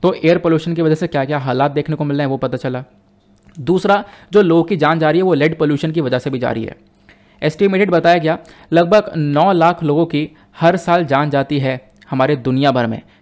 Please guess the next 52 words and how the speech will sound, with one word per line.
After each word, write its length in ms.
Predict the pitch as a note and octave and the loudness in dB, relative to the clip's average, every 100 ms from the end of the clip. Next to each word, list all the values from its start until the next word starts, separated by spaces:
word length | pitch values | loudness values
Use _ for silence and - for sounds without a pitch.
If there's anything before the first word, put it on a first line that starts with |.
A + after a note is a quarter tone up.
| - | -4
किसकी 240 | D#3+ G3 F3+ | -2 0 0
वजह 100 | E3+ | 0
से? 140 | F#3 | -2
इस 200 | - F3+ | -4 -4
लीड 320 | C#3 B2+ D3+ - | -2 0 0 -2
पॉल्यूशन 340 | C3+ B2+ C3+ | -4 -4 -6
की 100 | A#2+ | -6
वजह 200 | A#2 A2+ | -6 -6
से। 160 | - F2 - _ _ _ _ _ _ _ | -10 -16 -20 _ _ _ _ _ _ _
और 220 | F3 E3+ - - _ - | 0 0 -2 -12 _ -8
यहाँ 220 | C3+ D3+ | -4 -2
पे 80 | F#3+ | -2
आप 80 | F3 | -2
देख 180 | F3 E3+ | -2 0
पाओगे 320 | E3 D#3 F3 | 2 2 0
जो 120 | F3+ | 0
लीड 220 | D#3+ D#3 E3 | 0 0 0
पॉल्यूशन 280 | E3 E3 D#3+ | -2 -2 -2
की 80 | |
वजह 80 | E3+ | -2
से 60 | F3 | 0
जो 100 | E3+ | -2
डेथ 280 | C3 D3 D#3 | 0 0 0
है 80 | E3 | -2
वो 100 | D#3+ | 0
लगातार 360 | C3+ C3 E3 D#3 | 0 0 -2 0
इंक्रीज 400 | C3+ B2+ C#3+ C3 | -2 -4 -4 -4
हो 80 | A#2+ | -4
रही 140 | A2+ | -4
है, 60 | A2 | -6
खासकर 420 | D3+ D#3 F#3+ E3+ B2+ | -6 -4 -2 -2 -2
बच्चों 300 | C#3 - F#3 | -2 -2 -4
के 120 | F3 | -2
अंदर 240 | D#3 C#3+ D#3 | -2 -2 -2
सबसे 200 | D3 - | -4 -4
ज़्यादा 180 | C#3 C3 | -4 -4
देखने 240 | B2 B2+ | -6 -6
को 80 | A#2+ | -6
मिलेगा। 300 | A#2 A2 - _ - - - - | -6 -6 -10 _ -20 -20 -20 -6
हज़ारों 400 | C#3+ D#3+ F#3+ E3+ | 0 2 2 2
बच्चों 260 | E3+ F3+ | 0 -2
के 100 | E3 | -2
अंदर, 260 | D#3+ E3 E3 - - - | 0 0 -2 -6 -12 -4
उनके 320 | D3 D#3 F#3+ | -2 0 -2
खून 260 | - E3+ E3+ | 0 0 2
के 80 | |
अंदर 160 | F3 E3 | 0 0
ये 40 | |
लीड 180 | D3 D3 | 0 0
पाया 180 | C#3 C3 | 2 0
जाता 240 | A#2+ A2+ | 0 -6
है। 140 | G2+ | -8